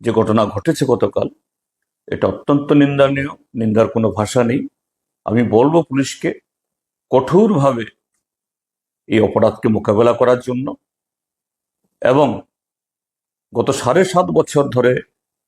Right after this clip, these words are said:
যে দুর্বলতা দেখিয়েছে ত্রিপুরা রাজ্যের সা-, সাধারণ এবং আরক্ষা প্রশাসন, একদিনে এটা সেই ঋত গৌরব পুনরুদ্ধার হবে না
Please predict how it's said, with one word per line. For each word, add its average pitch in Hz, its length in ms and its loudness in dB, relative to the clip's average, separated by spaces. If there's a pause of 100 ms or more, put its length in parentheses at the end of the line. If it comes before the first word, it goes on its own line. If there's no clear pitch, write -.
(100)
যে 117 140 -2
দুর্বলতা 123 520 2
দেখিয়েছে 127 540 -2 (140)
ত্রিপুরা 104 320 -6
রাজ্যের 101 320 -2 (880)
সা-, - 260 -12 (240)
সাধারণ 117 460 0
এবং 107 200 -2 (180)
আরক্ষা 113 380 -4
প্রশাসন, 120 560 -2 (1200)
একদিনে 123 480 2 (960)
এটা 123 220 0 (540)
সেই 127 220 0 (100)
ঋত 120 100 -2 (140)
গৌরব 117 280 2 (340)
পুনরুদ্ধার 113 440 2
হবে 107 240 2
না - 140 -2